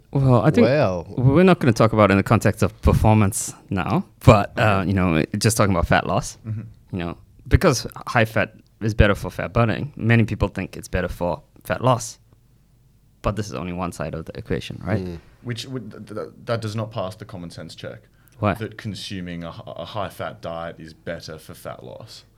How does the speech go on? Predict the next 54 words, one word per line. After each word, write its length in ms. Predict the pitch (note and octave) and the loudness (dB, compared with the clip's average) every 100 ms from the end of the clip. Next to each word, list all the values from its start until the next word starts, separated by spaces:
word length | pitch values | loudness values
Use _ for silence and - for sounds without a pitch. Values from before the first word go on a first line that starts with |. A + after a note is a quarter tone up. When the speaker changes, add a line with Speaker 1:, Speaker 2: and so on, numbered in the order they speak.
| - | 6
Speaker 1:
Yeah. 260 | D3 - A2+ | 8 8 2
Speaker 3:
If 120 | A#2 | -6
you 80 | B2 | -6
think 200 | B2+ A2+ | -6 -6
about 300 | F#2+ D#2+ B1 | -8 -10 -12
it, 140 | - | -10
that, 240 | F#2+ F#2+ D2 - - | -10 -10 -14 -20 -14
that 180 | F#2 E2+ | -14 -14
does 140 | F2 | -16
not 100 | D2 | -16
check 220 | - D#2+ | -16 -16
out. 300 | D2 - - | -16 -16 -4
Speaker 1:
Yeah. 160 | B2 A#2+ | 2 4
Speaker 2:
Well, 100 | D3+ | 6
that's 240 | C3 - | 4 2
why 160 | A#2 G#2 | 2 0
I 40 | |
think 200 | - F#2+ | -2 -4
a 60 | F#2+ | -4
lot 200 | F#2 G2+ | -2 -2
of 100 | E2+ | -4
people 360 | - G2+ G2+ F2+ | -6 -6 -4 -2
are 140 | F#2 | -2
reluctant 760 | F2 E2+ G#2 A2+ - F2 - | -4 -4 -4 -4 -8 -14 -12
to 120 | - G2+ | -12 -10
sort 220 | - F2+ | -10 -10
of 140 | E2+ D#2+ - E2+ _ _ _ _ - - _ | -12 -16 -20 -20 _ _ _ _ -20 -20 _
use 280 | G2 A#2 C#3 | -2 0 0
that 280 | G#2+ E2+ F2 | -2 -4 -4
diet 420 | F#2 D#2 D#2+ G2 _ - | -6 -4 -4 -6 _ -8
for 260 | G#2+ G#2+ | -4 -4
fat 320 | F#2 - G2+ F#2 | -6 -8 -6 -8
loss 300 | E2 - - | -10 -12 -8
Speaker 3:
Mm-hmm. 100 | G2 A2 | -6 -6
Speaker 2:
techniques. 440 | G2+ G#2+ - - E2+ | -4 -6 -8 -12 -10
I 60 | |
think 240 | - F#2+ D#2 | -8 -8 -8
the, 160 | F2+ F2+ | -10 -8
they 160 | F#2+ | -10
think, 240 | - F#2 - | -8 -10 -8
"Well, 200 | F#2+ F#2+ | -6 -4
if 100 | A2 | -4
I'm 140 | A2 | -2
ingesting 560 | G#2 F#2+ C3+ C3 G#2 E2 | -4 -4 -4 -4 -8 -14
more 300 | E2+ G#2 E3 | -8 -4 -4
fat, 400 | - - E2 G#2+ - | -6 -8 -10 -12 -10
how 120 | C3 | -6
am 100 | C3+ | -4
I 100 | B2 | -4
going 200 | G2+ G2+ F2 | -4 -6 -8
to 80 | |
lose 400 | E2 F2+ C#3 - | -10 -6 -6 -8
fat?" 280 | - - - _ A2 | -12 -12 -12 _ -10
Speaker 3:
Mm-hmm. 180 | A2 | -10